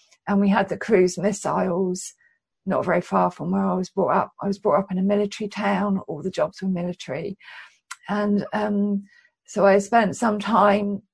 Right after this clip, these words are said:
uh, going backwards and forwards to Greenham Common, which was where the cruise missiles were being brought in from the United States. And it was a new technology, and it seemed, like,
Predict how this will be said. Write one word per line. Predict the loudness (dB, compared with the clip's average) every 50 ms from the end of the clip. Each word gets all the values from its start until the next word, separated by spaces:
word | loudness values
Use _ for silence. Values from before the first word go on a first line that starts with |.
| _ _ _ _ _ _ _ _ -6
uh, | -4 -4 -2
going | -2 -2 -2 -2 0
backwards | -2 -2 -2 -4 -8 -8
and | -10 -10
forwards | -8 -6 -4 -4 -6 -6 -10
to | -12 -8 -6 -6 -6 -6 -10 _ _ _ _ -6
Greenham | -2 -2 -2 -2 -4 -6
Common, | -6 -4 -4 -4 -4 -4 -2
which | -4 -4 -4 -4 -4
was | -2 0 0 0 -2 -2
where | -2 -2 -2 -2 -4 -4 -6 -8 -10 _ _ _ _ _ _ _
the | -12 -12
cruise | -6 -2 2 2 2 2 2
missiles | -4 -6 -4 -4 -4 -4 -4 -4
were | -6 -8
being | -6 -6 -6 -6 -4 -6
brought | -6 -6 -4 -4 -4 -4 -6 -8 _ -6
in | -6 -4 -4 -4 -6 -8
from | -8 -10 -8 -6
the | -6 -4
United | -4 -4 -4 -6 -8 -10
States. | -12 -8 -6 -6 -4 -4 -4 -6 -8 -12 -16 -20 -20 _ _ -20 -20 -20 _ _
And | -6 -2
it | -2 -2
was | 0 0
a | -2
new | -2 -2 -2 -4 -4 -6
technology, | -6 -8 -8 -8 -6 -6 -4 -4 -4 -4 -6 -6 -8 -6 -6 -4 -4 -4 -6 -6 -8 _ -20 -20 -20 _ _ _ _
and | -10 -6 -2 -2 -2
it | -2 -4 -6
seemed, | -6 -6 -4 -2 -2 -2 -2
like, | -2 -2 -2 -2 -2 -4 -8